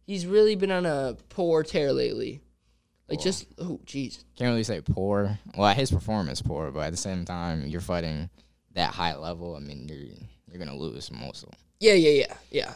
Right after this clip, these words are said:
Speaker 1: I mean, uh, one hundred percent. But, like, he, you know, he was on a twenty fight win streak. Beat,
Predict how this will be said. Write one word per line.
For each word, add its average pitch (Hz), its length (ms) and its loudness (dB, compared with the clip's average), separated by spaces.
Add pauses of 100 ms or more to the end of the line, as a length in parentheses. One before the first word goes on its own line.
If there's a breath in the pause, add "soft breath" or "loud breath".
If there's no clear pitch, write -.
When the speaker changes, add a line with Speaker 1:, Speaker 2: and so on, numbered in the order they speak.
Speaker 1:
I - 40 -6
mean, 147 140 -2
uh, 147 240 -4
one 160 180 -2
hundred 185 200 -4
percent. - 520 -4
But, 135 260 -4
like, 123 240 -2
he, 156 300 -4
you 160 140 2
know, 131 280 -4
he 170 120 0
was 185 100 4
on 208 100 6
a 185 60 4
twenty 202 300 2
fight 190 220 4
win 180 200 2
streak. 156 420 -6
Beat, 202 320 -2